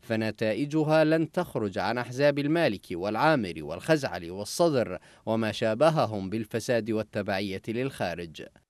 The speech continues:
وحتى على مستوى البرامج الانتخابية لا جديد يذكر، إما تكرار لشعارات محاربة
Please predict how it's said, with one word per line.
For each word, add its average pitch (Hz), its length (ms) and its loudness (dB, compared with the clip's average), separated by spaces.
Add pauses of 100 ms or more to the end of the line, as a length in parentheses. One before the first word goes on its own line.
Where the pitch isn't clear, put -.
(400)
وحتى 156 500 4
على 147 360 6
مستوى 151 420 2
البرامج 139 560 4
الانتخابية 147 1040 4
لا 123 300 4
جديد 123 380 0
يذكر، 117 680 2 (300)
إما 143 360 4
تكرار 139 640 4
لشعارات 123 840 2
محاربة 131 560 2